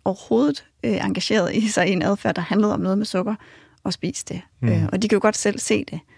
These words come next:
Speaker 1: når de så skriver det ned, at det giver ingen mening.
Speaker 2: Mm.
Speaker 1: Men det føles,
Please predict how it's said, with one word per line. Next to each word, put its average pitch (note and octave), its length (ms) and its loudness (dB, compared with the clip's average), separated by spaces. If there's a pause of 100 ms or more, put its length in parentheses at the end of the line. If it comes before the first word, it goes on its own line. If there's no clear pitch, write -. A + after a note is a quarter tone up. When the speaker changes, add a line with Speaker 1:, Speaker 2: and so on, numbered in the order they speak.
(180)
Speaker 1:
når F3+ 80 2
de - 80 -2
så F#3 100 0
skriver F3+ 300 0
det E3 120 -2
ned, F3 180 0
at - 140 -6
det E3+ 100 -8
giver - 180 -2 (100)
ingen F#3 280 0
mening. A3+ 400 4 (140)
Speaker 2:
Mm. A2+ 120 -2 (360)
Speaker 1:
Men G3 200 2
det F#3+ 160 0
føles, A#3+ 720 -2